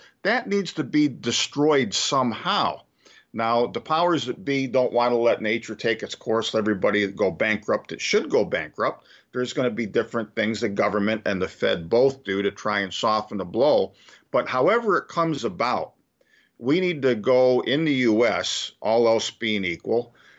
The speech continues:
from our peak production, which was in the neighborhood of thirteen million barrels a day, down to probably eight million barrels a day, give or take a little bit. And if at the same time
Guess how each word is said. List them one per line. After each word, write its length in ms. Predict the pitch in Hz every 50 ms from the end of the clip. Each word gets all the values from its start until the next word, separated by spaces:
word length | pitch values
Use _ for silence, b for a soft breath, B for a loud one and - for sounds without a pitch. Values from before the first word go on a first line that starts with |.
| b b b
from 560 | - - - 135 123 120 120 117 120 117 101 _ _ _ _ _ -
our 180 | 123 123 117 113
peak 400 | - - - 202 220 214 _ _
production, 640 | - 123 104 101 139 160 175 - - - 120 110 110
which 220 | 113 110 - -
was 160 | 123 110 104
in 80 | 113 110
the 80 | 110
neighborhood 440 | 107 113 123 123 110 120 107 117 104
of 100 | 101 -
thirteen 500 | - - 123 120 120 - - 127 110 110
million 320 | 110 113 113 110 107 101 95
barrels 400 | 90 113 110 113 107 104 98 104
a 80 | 95
day, 440 | 85 92 117 127 123 110 101 98 98 b b b b b b b b - - 190 - - -
down 180 | 240 311 339
to 80 | 285 -
probably 800 | - - 165 185 214 233 240 190 139 120 135 139 135 127 120 - _ _ -
eight 300 | 135 160 185 - - _ _ _ _ _ -
million 360 | 120 120 113 110 110 107 101
barrels 380 | 90 120 110 110 104 104 95 101
a 40 | 87
day, 200 | 92 107 101 98
give 240 | 87 92 107 101 95
or 80 | 98
take 320 | 95 - 123 110 101 - 104
a 40 |
little 200 | 101 92 92 87
bit. 320 | 82 80 90 87 78 - _ _ b b b b b b b b b -
And 160 | 113 127 180
if 160 | 202 202 214
at 120 | 202 202
the 100 | - 151
same 340 | - - - 156 156 147 123
time 640 | - - - - 180 208 202 147 107 101 107 113